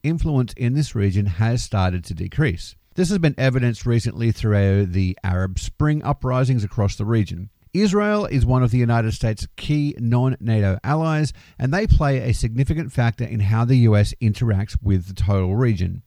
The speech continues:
Currently, there are five countries on the do not travel list. Number one, Iran. Do not travel due to the risk of terrorism, civil unrest, kidnapping, and the arbitrary arrest of U S citizens.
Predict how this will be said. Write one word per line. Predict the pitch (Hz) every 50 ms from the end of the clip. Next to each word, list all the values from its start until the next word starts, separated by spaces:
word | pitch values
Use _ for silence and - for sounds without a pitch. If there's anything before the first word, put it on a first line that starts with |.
| _ - -
Currently, | - 170 190 202 208 202 - 135 127 117 113 110 - -
there | 110 117 120 - -
are | 117 113
five | - - - - 139 139 147 151 156 151 -
countries | - - 135 131 131 - 131 127 117 - - -
on | 110 113 113
the | 110 104
do | 92 101 110
not | 107 107 104 - -
travel | - - 117 117 104 98
list. | 90 87 95 101 - - - - - _ _
Number | - 107 135 135 127
one, | 131 135 156 170 170 165 147 - - _ _ _ -
Iran. | 131 139 131 113 101 92 90 71 71 95 - - - - - - - _ - -
Do | - 147
not | 160 - - 139
travel | - 175 170 170 160 156 165
due | 139 127 156 160
to | - 147 135
the | 127 123
risk | 123 135 135 - - - -
of | - 120 113 104
terrorism, | - - - 156 156 160 160 156 147 151 139 123 151 151 151 143 -
civil | - - - - - 165 165 190 185 -
unrest, | 113 117 110 101 104 104 104 104 - - -
kidnapping, | - - - 170 156 131 113 101 92 - 107 104 104 101 _ -
and | 107 110
the | 110 110 -
arbitrary | - - 117 120 131 135 - - 143 139 147 -
arrest | - 151 135 120 104 104 101 - -
of | - 101 90
U | 85 92 95 92 101
S | 101 98 -
citizens. | - - 104 92 95 90 - 92 - 95 95 - -